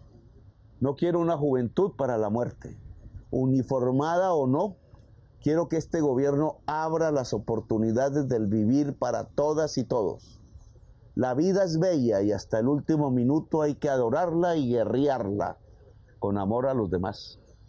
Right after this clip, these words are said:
Una lucha por la naturaleza, una lucha por la vida nos espera a todas y a todos.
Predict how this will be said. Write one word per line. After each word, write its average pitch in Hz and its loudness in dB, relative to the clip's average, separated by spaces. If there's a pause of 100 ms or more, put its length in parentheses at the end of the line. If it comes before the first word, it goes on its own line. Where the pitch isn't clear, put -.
(400)
Una 135 0
lucha 139 0
por 113 -2
la 110 0
naturaleza, 101 -2
una 127 0
lucha 139 -2
por 104 -2
la 95 0
vida 117 0 (440)
nos 95 -2
espera 123 -2
a 131 -4
todas 135 -2
y - -2
a 139 -2
todos. 92 -6